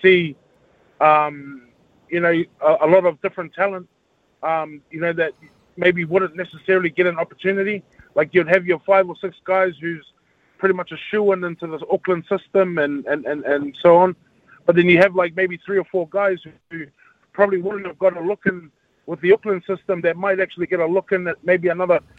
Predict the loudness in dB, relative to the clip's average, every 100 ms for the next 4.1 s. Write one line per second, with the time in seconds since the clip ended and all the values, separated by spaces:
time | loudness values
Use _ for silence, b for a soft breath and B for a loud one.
0 | _ 0 0 0 -8 -10 -12 -8 -8 -6
1 | -4 -2 -2 -4 -6 -8 -12 _ b b
2 | b -4 -4 -4 -4 -2 -2 -2 -2 -2
3 | -4 -6 -4 -2 -4 -4 -6 -2 2 2